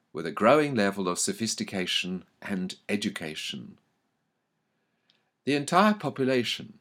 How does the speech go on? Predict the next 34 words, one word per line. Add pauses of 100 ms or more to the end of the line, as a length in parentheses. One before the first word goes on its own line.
(140)
more
than
a
fifth
of
the
world's
total, (540)
cannot
be
handled (260)
by
simple
stereotypes. (1600)
So, (240)
if
you're
going
to
do
business
in
any
one
of
these
twenty
or
so
Asian
markets, (440)
or
indeed
in